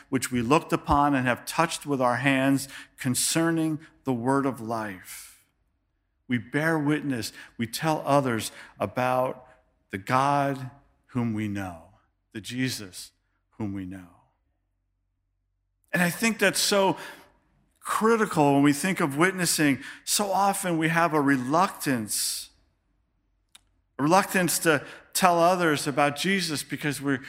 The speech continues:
we convince ourselves or we think to ourselves, "What if somebody has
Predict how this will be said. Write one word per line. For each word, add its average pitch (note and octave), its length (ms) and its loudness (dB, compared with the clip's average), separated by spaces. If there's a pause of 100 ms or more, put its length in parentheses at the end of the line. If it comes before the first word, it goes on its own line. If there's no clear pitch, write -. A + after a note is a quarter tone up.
(180)
we D3+ 80 2
convince E3+ 480 0
ourselves D3+ 400 2
or C3+ 60 0
we C3 140 2
think F#3 260 -4
to F3 100 -4
ourselves, C#3 400 0 (280)
"What F3+ 160 4
if G3+ 100 -2
somebody F3+ 460 0
has D#3 500 2